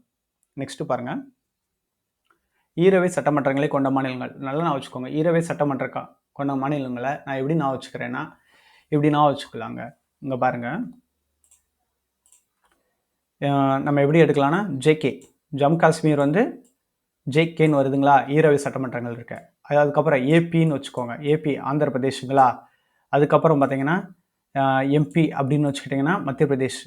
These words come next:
ஓகேங்களா. ஏ பி, எம் பின்னு வந்துருச்சுங்களா. அதுக்கப்புறம் இதெல்லாம் ஞாபகம் வச்சுக்கலாம், ஜே கே ஞாபகம் வச்சுக்கலாம்ல, அந்த மாதிரி.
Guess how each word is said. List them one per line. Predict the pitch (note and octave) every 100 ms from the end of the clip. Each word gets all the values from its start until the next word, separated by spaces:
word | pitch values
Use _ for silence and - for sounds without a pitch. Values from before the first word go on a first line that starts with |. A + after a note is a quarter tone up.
| -
ஓகேங்களா. | C3+ D#3 C#3 C3+ B2+ - _ _ _ _ -
ஏ | D#3
பி, | D#3+ D#3+ D#3+
எம் | C#3+ C#3
பின்னு | D#3 C#3
வந்துருச்சுங்களா. | C#3 C#3 C3 C3+ B2
அதுக்கப்புறம் | B2 C#3 C#3+ D3 E3+ B3 B3 - _ _ - _
இதெல்லாம் | D#3 D#3+ D3
ஞாபகம் | D3
வச்சுக்கலாம், | D3+ - C3 C3+
ஜே | D#3+
கே | E3+
ஞாபகம் | C#3+ C3+
வச்சுக்கலாம்ல, | - - C3 C3 B2+ - _ _ _ _
அந்த | C3+ C3+
மாதிரி. | C3+ B2+